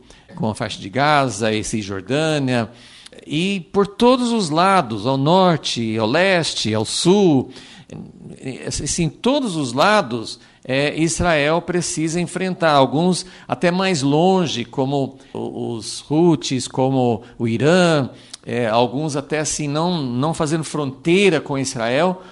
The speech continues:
mas, é, é assim, um, um grupo grande de inimigos, é, se juntando, às vezes até não são tão amigos entre si,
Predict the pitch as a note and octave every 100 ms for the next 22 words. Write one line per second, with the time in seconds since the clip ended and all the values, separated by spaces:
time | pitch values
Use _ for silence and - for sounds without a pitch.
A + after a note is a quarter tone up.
0 | - - C3+ D#3 E3+ D#3+ - C#3+ D3 C#3
1 | C3 - C#3+ C#3+ C#3 C#3 C3 B2+ C#3+ B2+
2 | F3 F3 D3 G2+ C#3+ G3 A3 G3 C#3 A#2
3 | A2 B2 D3 E3+ E3+ - - - D#3+ D#3+
4 | D3 D3+ G3+ G3 B2 C3+ C3 - - _
5 | _ - C3 C3 C3+ C#3 C3+ - E3+ C3+
6 | G3+ G3+ - F#3+ A3 G3 C3 B2 C3 E3+
7 | F3 - C#4 G#4 F#4 F4+ - G3+ G#3 G3+
8 | G3+ F3 E3 G#3+ F3 D3+ E3 D3 C#3+ -
9 | E3+ G#3+